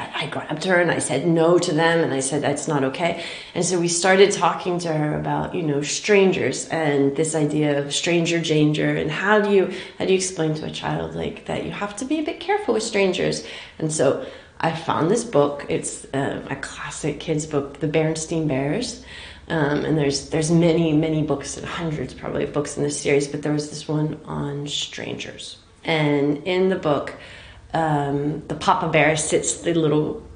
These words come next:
baby bear down and explains to her that, um, you know, that you have to be very careful, you can't, like, you have to be scared of people, and he shows her the newspaper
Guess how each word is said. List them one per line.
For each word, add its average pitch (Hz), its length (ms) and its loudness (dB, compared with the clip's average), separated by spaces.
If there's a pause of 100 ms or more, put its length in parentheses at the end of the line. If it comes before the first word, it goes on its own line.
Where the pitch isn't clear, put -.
baby 156 260 2
bear 139 260 4
down 131 320 4
and 139 280 0
explains 160 540 0
to 151 120 0
her 139 240 2
that, 135 420 -2
um, 139 380 -4
you 147 140 -2
know, - 120 -10
that - 160 -16
you - 60 -8
have - 120 -8
to 147 100 -8
be 170 80 0
very 156 220 0
careful, 220 460 2
you 160 160 4
can't, 147 360 -2
like, 156 160 -2
you 165 60 -2
have 151 80 -8
to - 40 -10
be 156 80 -4
scared 190 460 4
of 180 100 0
people, 180 320 2
and 160 140 4
he - 80 2
shows 156 360 4
her 160 80 2
the 151 120 2
newspaper 151 720 2